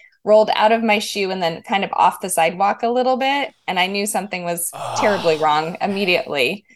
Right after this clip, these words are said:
Speaker 2: Yikes.
Speaker 1: Um, so right now I'm having to, like, reimagine my workout, right? So I,
Speaker 2: Mm-hmm.
Speaker 1: I s-, go to Jazzercise, I sit in a chair and I do what I can and I do all the strength training.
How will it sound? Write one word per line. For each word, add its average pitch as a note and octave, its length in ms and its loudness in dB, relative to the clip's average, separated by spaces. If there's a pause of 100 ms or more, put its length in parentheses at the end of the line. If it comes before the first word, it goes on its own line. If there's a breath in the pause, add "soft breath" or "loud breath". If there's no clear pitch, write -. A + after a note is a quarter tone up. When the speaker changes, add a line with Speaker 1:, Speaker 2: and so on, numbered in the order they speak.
Speaker 2:
Yikes. - 340 -10
Speaker 1:
Um, G#3 580 4 (100)
so C4 320 4
right A3+ 300 2
now A3+ 560 2
I'm A3 260 -2
having G3+ 380 -6
to, G#3 100 -8
like, F#3 200 2
reimagine F3 920 -4
my F#3 180 -2
workout, G3 500 0
right? F#3 300 2
So F3 320 2
I, F3 460 0
Speaker 2:
Mm-hmm. G#2 180 -8
Speaker 1:
I F3 100 0
s-, - 260 -12
go F#3+ 120 2
to A3 80 0
Jazzercise, G3+ 640 0
I E3+ 80 0
sit F#3 220 -8
in F#3+ 120 -8
a F#3+ 80 -8
chair E3+ 340 -2
and F3 120 -2
I E3 80 0
do E3+ 200 -4
what F#3+ 120 -2
I G3+ 100 -2
can E3 380 -2
and D#3+ 120 -4
I D#3 80 -2
do E3+ 200 -6
all F3 100 2
the F3 120 -4
strength E3 380 -6
training. E3 420 -8